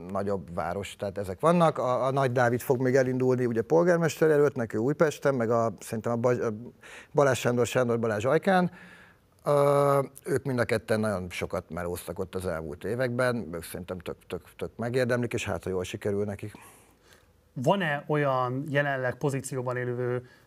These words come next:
Speaker 2: ellenzékinek gondolt polgármester, akire ráindulnátok, vagy akit szívesen lecserélnétek, leváltanátok?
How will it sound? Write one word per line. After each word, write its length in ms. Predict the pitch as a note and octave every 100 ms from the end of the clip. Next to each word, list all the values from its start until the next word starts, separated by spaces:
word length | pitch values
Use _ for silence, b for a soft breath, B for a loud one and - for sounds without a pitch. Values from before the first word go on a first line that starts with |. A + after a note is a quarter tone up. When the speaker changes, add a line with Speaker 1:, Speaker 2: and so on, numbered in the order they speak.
| _
Speaker 2:
ellenzékinek 600 | D3+ C#3 B2+ B2 C3 A#2+
gondolt 320 | A#2+ B2 A2+
polgármester, 800 | C3 C3+ D3+ D3 - D3+ C3+ C3+
akire 280 | - - B2+
ráindulnátok, 640 | C3 C3 C3 C3+ C3 B2+ B2
vagy 100 | C3
akit 180 | C3+ -
szívesen 340 | C3+ A#2 B2+
lecserélnétek, 680 | A#2 - A2 G#2+ A2+ A#2 A2
leváltanátok? 840 | A#2 A2 G#2+ A#2+ A2 - A#2+